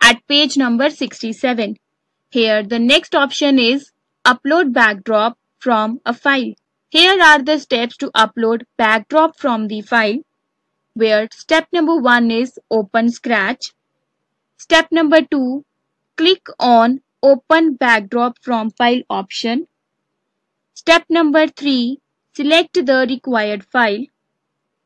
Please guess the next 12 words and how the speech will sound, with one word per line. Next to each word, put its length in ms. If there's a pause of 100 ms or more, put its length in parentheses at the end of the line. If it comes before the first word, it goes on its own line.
(300)
Step 380
number 320
four, 460 (220)
click 280 (100)
on 420
open 440
button. 440 (1160)
Let's 340
do 240
it 280 (180)
practically 640
now. 300